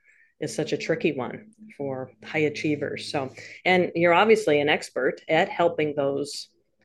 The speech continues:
high achieving dads, you know, reach their full potential and realize their biggest dreams and goals and,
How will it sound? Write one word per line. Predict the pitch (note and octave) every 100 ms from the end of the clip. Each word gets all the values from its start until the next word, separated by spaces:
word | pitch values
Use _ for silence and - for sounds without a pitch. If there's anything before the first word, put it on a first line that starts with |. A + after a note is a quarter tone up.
| -
high | D#3+
achieving | D#3 C#3+ - E3 D3+ C#3+
dads, | C#3+ C#3 C#3+ F#3+ - F3
you | D#3
know, | C#3+
reach | D#3 A3+ - - - - - _ _ _
their | E3 E3+ D#3+
full | F#3 E3+
potential | E3+ D#3 D#3 D3 - G#3+ C#4+
and | E3 E3 D#3+ -
realize | F#3+ G#3 F#3+ F3 F3 E3
their | E3
biggest | D#3+ D#3+ D3+ -
dreams | D#3 E3 E3 D#3+ G3+ A#3 E3+
and | D3 D3
goals | D#3 D3+ D3+ A3 A3
and, | D3 C#3